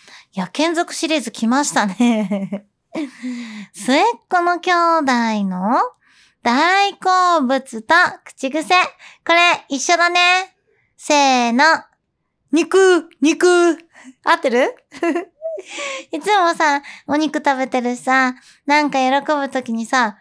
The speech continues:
肉、肉って言うよね。かわいい。<laughs> でも私もね、あの、肉大好きなんです。で、私もね、末っ子なんです。だからちょっとあの、バンダイくん。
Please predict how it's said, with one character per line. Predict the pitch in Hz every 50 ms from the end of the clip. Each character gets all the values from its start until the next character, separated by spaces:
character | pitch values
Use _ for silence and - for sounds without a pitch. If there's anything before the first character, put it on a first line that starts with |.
| _ -
肉、 | 302 320 330 - 370 370 370 349 339 - -
肉 | 302 339 330 330 392 392 392 381
っ | 370
て | - 247 240
言 | 247 262 269 262
う |
よ | 233 214
ね。 | 208 208 208 214 240 285 _
か | - 381 339
わ | 339 349 359 359 370 370
い | 370 381 381 370 311
い。 | 285 - _ _ - 311 285 392 370 311 359 - 440 _ _ _ _ _ _ - 403 403 370 320 302 - 302 302 294 285 240 - -
<laughs> | 262
で | 285 294
も | 277
私 | 269 262 311 370 359 392 392
も | 381 381 381
ね、 | 392 415 427 466 587 605 - _ - - - - - -
あ | 254 247
の、 | 233 233 233
肉 | 233 254 254 247 311 294
大 | 285 277 277 277
好 | 269 - -
き | - 262 254
な | 240 226 220
ん | 214 208
で | 208 202
す。 | - - - 208 - _ _ _ _ _ _ _ _ _ _ _ -
で、 | 247 254
私 | 254 254 311 320 311 320 330
も | 320 320 320 330
ね、 | 339 339 359 392 494 -
末 | - - 311 277 269
っ | 262 269 -
子 | - 277
な | 294 311 311 285
ん | 254 240
で | 233 226
す。 | 220 - - 233 - - _ _ _ _ - - - - _ _
だ | - 233
か | - - 226 214
ら | 220 214
ち | - -
ょ | 247
っ | 233 -
と | - 214
あ | 202
の、 | 196 196 196
バ | 202 247 302 339 349
ン | 320 254
ダ | 220 208
イ | 202 202
く | - - 196 185
ん。 | 185 190 226 -